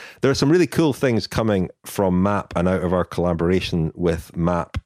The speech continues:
Um, more on that in the coming weeks, so do stay tuned. Well, Inigo San Millán there on working with the perfect athlete. I mean, he has been involved as a coach in cycling and in professional cycling for a long time, but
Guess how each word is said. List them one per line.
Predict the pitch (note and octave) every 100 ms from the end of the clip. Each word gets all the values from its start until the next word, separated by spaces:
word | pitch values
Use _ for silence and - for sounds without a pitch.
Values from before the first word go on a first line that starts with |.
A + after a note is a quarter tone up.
| _ -
Um, | E2 E2+
more | G#2 A#2
on | A2 G2+
that | G2 -
in | F2
the | F2
coming | - F#2+ F2+ E2
weeks, | F2 - -
so | D#2+
do | D2+ F#2+ F2
stay | - E2+
tuned. | D2+ - D#2 C#2 B1 - _ _ _ _
Well, | C3 C3+
Inigo | - F3 E3+ D3+
San | B2+ - C3 C3
Millán | B2+ C3 C3 C3
there | A#2 G#2+ G#2
on | A2 G#2+ G#2+ G2+ -
working | G#2 A2+ - A2+
with | G#2 F#2+ -
the | F#2+
perfect | F2+ - G#2+ - -
athlete. | F#2+ A2 G#2 G2 E2
I | A2
mean, | A#2+ A2+
he | B2 E3+
has | F3+
been | E3 D3
involved | A#2+ A#2+ B2 A#2 F2+ - -
as | F#2 F#2
a | F2+
coach | - G2+ - -
in | E2+
cycling | - G2 F#2+ - F2+
and | D2+
in | D#2+
professional | - G2+ E2+ E2
cycling | - E2+ - D#2
for | - E2
a | D#2
long | F#2 G2
time, | F#2+ G2+ F2+
but | G#2+ G2